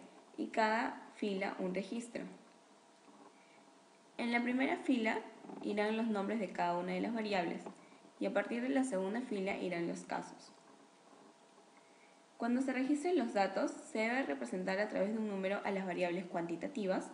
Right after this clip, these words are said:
o en numerales o códigos a las variables cualitativas. Una, una vez que hayamos ingresado todos nuestros datos, procedemos a guardarlos.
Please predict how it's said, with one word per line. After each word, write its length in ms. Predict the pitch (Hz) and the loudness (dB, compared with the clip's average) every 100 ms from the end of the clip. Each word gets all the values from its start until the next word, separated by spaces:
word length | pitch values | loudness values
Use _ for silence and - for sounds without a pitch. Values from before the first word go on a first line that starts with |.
| - - - - - - | -18 -20 -20 -20 -20 -4
o 140 | 247 277 | 4 4
en 120 | 285 | 6
numerales 480 | 254 202 202 226 202 | 6 6 6 2 -2
o 140 | 185 | -2
códigos 520 | 220 214 220 240 330 - | 2 2 2 0 -2 -2
a 60 | 247 | 0
las 140 | 262 | 2
variables 540 | 254 202 190 196 226 - | 2 2 2 0 -4 -6
cualitativas. 960 | - 196 175 170 165 160 151 - 190 - - - - - - - - - - - - - - - - - - - - - | 0 2 2 0 -4 -4 -4 -6 -8 -14 -20 -20 -20 -20 -20 -20 -20 -20 -20 -20 -20 -20 -20 -20 -20 -20 -20 -20 -20 -2
Una, 200 | 262 320 302 294 | 4 6 4 0
una 200 | 240 262 | 2 4
vez 160 | 277 294 | 4 4
que 100 | 277 | 2
hayamos 340 | 240 226 247 | 2 2 0
ingresado 520 | 247 196 185 190 190 196 | 0 -2 -2 0 0 0
todos 260 | 196 202 | 0 0
nuestros 340 | 202 220 262 254 | 0 -2 2 4
datos, 380 | 185 185 302 - - - - - - - - - - - - - - - - - - - - - - | 2 0 -6 -8 -18 -20 -20 -20 -20 -20 -20 -20 -20 -20 -20 -20 -18 -18 -20 -20 -20 -20 -20 -16 -4
procedemos 560 | 196 214 202 190 202 226 | 0 0 0 -2 -2 -2
a 20 | |
guardarlos. 760 | 220 240 220 196 180 185 359 | 0 0 4 4 4 0 -2